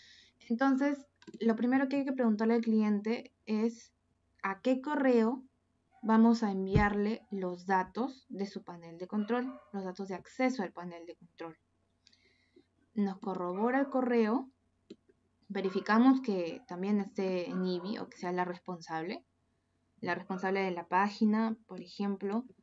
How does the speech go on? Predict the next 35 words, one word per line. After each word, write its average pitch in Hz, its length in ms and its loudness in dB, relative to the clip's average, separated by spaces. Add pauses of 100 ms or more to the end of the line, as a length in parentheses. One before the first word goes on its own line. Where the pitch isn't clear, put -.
(320)
o 180 140 -6
y 175 120 -4
que 185 100 -14
esté, 185 560 -4
que 220 80 -8
esté 208 140 -6
validado 190 360 0
el 160 80 -8
correo, 151 320 -12
¿no? 285 160 2
Si 262 140 6
no 262 120 8
es 311 160 0
así, 302 360 -2 (720)
eh, 196 400 -2
llamamos 220 460 6
a 220 60 2
la 202 140 0
central. 220 480 2 (640)
Por 214 140 0
ejemplo, 214 480 2
la 196 180 0
central 214 460 2
de 233 60 2
grúas, 214 460 0
de 196 200 -2
grúas 214 320 2
y - 20 8
maniobras 196 640 2 (460)
puede 202 320 -2
ser 196 180 -6
que 202 100 -10
sea 190 320 -6
ese 185 200 -8
teléfono. 196 600 -4